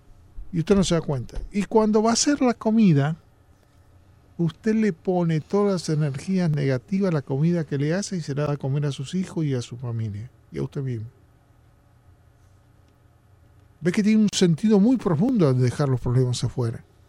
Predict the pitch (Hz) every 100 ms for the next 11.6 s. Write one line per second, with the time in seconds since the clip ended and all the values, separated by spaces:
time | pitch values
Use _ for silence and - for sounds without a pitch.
0 | _ _ _ _ - 175 143 170 196 208
1 | 175 175 160 135 175 180 139 160 156 147
2 | 196 254 135 110 104 104 107 113 95 -
3 | _ _ _ _ _ _ _ _ _ _
4 | 170 196 208 190 170 262 254 165 135 -
5 | 123 139 127 117 131 127 _ - _ _
6 | _ _ _ _ _ _ _ _ _ _
7 | 196 185 254 262 262 226 - 214 196 208
8 | 254 175 151 160 147 175 175 175 170 214
9 | 233 196 196 202 202 190 175 170 214 214
10 | 214 190 214 220 208 202 202 196 190 -
11 | 185 185 180 165 214 120